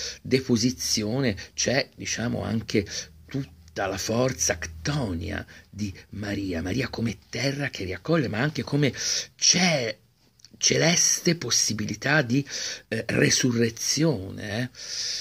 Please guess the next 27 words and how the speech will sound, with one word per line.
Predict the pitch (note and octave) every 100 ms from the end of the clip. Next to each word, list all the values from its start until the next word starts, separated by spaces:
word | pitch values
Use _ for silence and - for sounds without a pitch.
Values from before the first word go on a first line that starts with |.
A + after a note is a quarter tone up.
| -
Quindi | - C3 C3 A#2+
è, | - A2 - _ _
eh, | A2 G2+ - - C#2+ -
come | - C#3
dire, | A2+ A2
risolto | D3+ D3+ - F#2 F2+ F2+ -
per | A2+ A2+
me | G2+ -
quello | A2 G2
che | -
è | G2
un | F#2+
dogma. | F#2+ F#2 F#2+ G#2
Non | A#2 A2+
c'è | - G2
dogma, | G2+ E2+ F#2+
è | B2+
la | C#3 C#3+
donna | A2+ F2+ F2 F#2+ G2
in | G2+
quanto | G#2 A2+ G2+ - -
tale, | - F2 F#2 G2+ - - -
essa | - A2 B2+ C3+
stessa | - - - - C3+
sempre, | B2 C3+ F2+ F2+ F#2 - - B2 _ _ _ _ _
eh, | - G#2 - - -
Trinità, | A2 G2 F#2+ - B2 A#2+ -